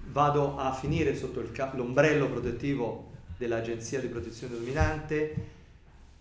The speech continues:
senza che vengano violati i miei diritti. Ma Carlo, che è cliente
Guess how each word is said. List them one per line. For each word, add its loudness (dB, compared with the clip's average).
senza 2
che 4
vengano 0
violati 0
i -10
miei -6
diritti. -14
Ma -8
Carlo, 0
che 0
è -12
cliente 0